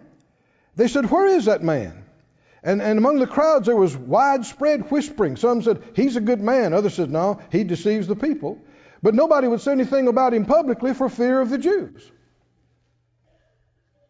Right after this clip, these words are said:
So it was, it was hot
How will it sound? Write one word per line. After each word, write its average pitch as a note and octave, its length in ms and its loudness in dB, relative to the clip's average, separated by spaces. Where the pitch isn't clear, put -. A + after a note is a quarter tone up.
So B3+ 220 2
it E4+ 180 -2
was, D#4 440 -2
it C#4+ 140 0
was A3 180 0
hot - 680 -10